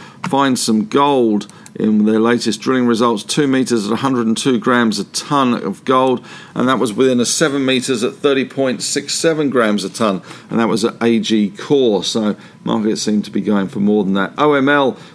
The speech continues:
bit of profit taking there, down five point one, and we have got Cadence Capital, which, uh, had its N T A out the other day. They do seem to be having some issues with the metals company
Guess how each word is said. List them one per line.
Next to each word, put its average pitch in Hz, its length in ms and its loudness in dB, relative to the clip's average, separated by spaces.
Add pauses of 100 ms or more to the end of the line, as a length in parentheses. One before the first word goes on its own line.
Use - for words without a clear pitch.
bit 139 120 0
of 107 60 0
profit 127 280 -2
taking 123 400 0
there, 123 240 2
down 110 260 2
five 123 380 -2
point 113 240 0
one, 143 360 0 (360)
and 131 420 0
we 131 360 2
have 117 340 -2
got 131 260 0
Cadence 151 720 -2 (260)
Capital, 131 540 0 (400)
which, 107 300 0
uh, 107 140 0
had 113 200 -2
its - 240 -4
N 113 160 2
T 113 160 0
A 113 60 2
out 107 320 2
the 110 80 2
other 101 180 2
day. 123 260 0
They 135 120 0
do 147 160 -2
seem 143 160 -4
to 127 60 -6
be 131 100 0
having 123 240 -2
some 117 260 -4
issues 123 460 0 (340)
with 110 140 -2
the 110 80 0
metals 127 580 0
company 107 680 0